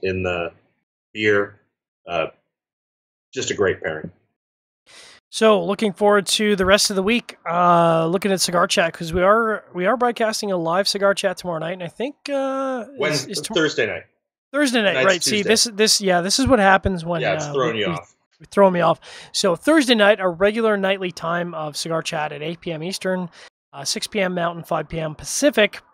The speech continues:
Speaker 2: We have one of the smartest guys. I think, I don't even think there's an argument there. One of the smartest guys
Speaker 1: I don't
Speaker 2: in
Speaker 1: think
Speaker 2: the
Speaker 1: it's
Speaker 2: industry.
Speaker 1: even one of the smartest guys. I think it's just
Speaker 2: The
Speaker 1: the
Speaker 2: smartest
Speaker 1: smartest
Speaker 2: guy.
Speaker 1: guy.
Speaker 2: Yeah.
Speaker 1: I mean,
Speaker 2: Literally,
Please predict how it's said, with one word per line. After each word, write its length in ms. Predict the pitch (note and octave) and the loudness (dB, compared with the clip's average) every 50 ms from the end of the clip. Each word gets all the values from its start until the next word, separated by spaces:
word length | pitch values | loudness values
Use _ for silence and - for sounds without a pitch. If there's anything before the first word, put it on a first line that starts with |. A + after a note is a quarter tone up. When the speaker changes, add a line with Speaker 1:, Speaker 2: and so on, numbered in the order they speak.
| _ _ _ _ _ _ _ _ _ _ _ _ _ - | _ _ _ _ _ _ _ _ _ _ _ _ _ -4
Speaker 2:
We 100 | G3 G3 | 2 6
have 160 | G#3 A3 A3 G3 | 8 8 8 8
one 120 | G3+ G3+ | 6 4
of 60 | F#3+ | 4
the 60 | F#3 | 4
smartest 600 | E3 - - - G#3+ A3 C4+ D#4 D4 - - - | 4 2 2 4 6 6 6 6 4 2 -2 -4
guys. 540 | - F3+ D3+ D3+ D3+ D3+ D3+ D3 - - - _ _ - - _ _ _ _ _ _ _ _ _ _ | -4 -4 -4 -2 -4 -4 -2 -2 -2 -2 -2 _ _ -20 -20 _ _ _ _ _ _ _ _ _ _
I 60 | - | -16
think, 260 | C#3+ - G3 F3+ - - _ _ | -6 -4 -4 -4 -6 -12 _ _
I 80 | - D#3 | -8 -2
don't 160 | F3 G3 A3 | -2 0 0
even 100 | A3 G#3 | 0 -2
think 160 | F#3+ - G#3+ | -4 -6 -6
there's 160 | G3 G#3+ F3+ D#3+ | -4 -4 -6 -4
an 80 | E3 | -4
argument 360 | D3+ D#3+ F3 G3 F3 D3 - | -4 -4 -4 -6 -8 -10 -10
there. 160 | - C#3+ C#3+ C#3+ | -10 -10 -10 -8
One 100 | D3 D#3 | -8 -10
of 60 | D3+ | -8
the 60 | D3+ | -6
smartest 520 | - - - F3+ F3 F3+ F#3+ F#3 - - | -6 -6 -4 -2 0 0 0 -2 -4 -4
guys 280 | - F3 E3 E3 E3 D#3 | -4 -2 0 0 -2 -2
Speaker 1:
I 40 | G#3 | -6
don't 80 | A3+ | -6
Speaker 2:
in 60 | F#3+ E3+ | -2 0
Speaker 1:
think 100 | D#3+ E3+ | 0 0
Speaker 2:
the 60 | E3 | 0
Speaker 1:
it's 80 | E3+ E3+ | 0 0
Speaker 2:
industry. 300 | F3 D#3 D3 C3 D#3+ D3 | 0 0 -2 -4 -2 -2
Speaker 1:
even 20 | |
one 120 | C3 C3 C3+ | -2 -2 -2
of 80 | B2 | -2
the 80 | A2+ G#2+ | -4 -8
smartest 440 | - - A#2 A2+ G#2+ G2+ G2 - - | -10 -8 -6 -6 -6 -6 -6 -6 -6
guys. 260 | G2+ F#2+ G2 - - | -6 -6 -6 -6 -6
I 100 | G#2+ A2 | -6 -2
think 160 | - A2 - | 0 0 0
it's 100 | - - | 0 -2
just 80 | A#2 G#2+ | -2 -2
Speaker 2:
The 40 | A3 | 0
Speaker 1:
the 40 | G#3 | 0
Speaker 2:
smartest 440 | - - A3 - - G3+ - - | 0 4 4 6 6 4 4 0
Speaker 1:
smartest 280 | - F#3+ F3 G3 A3+ A#3+ | 0 2 4 4 4 2
Speaker 2:
guy. 160 | - - - | 0 -4 -8
Speaker 1:
guy. 60 | - _ _ _ _ _ _ | -16 _ _ _ _ _ _
Speaker 2:
Yeah. 240 | F#3 F3+ F3 D#3+ D#3 - _ - - B2 | -2 2 2 2 2 0 _ -16 -12 -6
Speaker 1:
I 60 | B2 | -2
mean, 240 | B2 B2 A#2+ G3 G3+ | 0 0 2 6 8
Speaker 2:
Literally, 640 | A#3+ C4 C4 C4 B3+ A#3+ A#3 A#3 A#3 A#3 A#3 A3 | 8 8 8 8 6 6 6 6 6 6 4 0